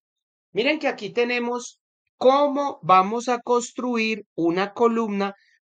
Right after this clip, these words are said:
con indicadores numéricos con la función psi.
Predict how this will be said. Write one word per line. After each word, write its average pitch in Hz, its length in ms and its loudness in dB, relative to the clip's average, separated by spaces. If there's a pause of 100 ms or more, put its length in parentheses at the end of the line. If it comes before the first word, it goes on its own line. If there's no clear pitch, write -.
con 226 280 2
indicadores 220 920 -2
numéricos 208 720 -4
con 156 280 -6
la 139 140 -8
función 135 420 -6
psi. 233 300 -4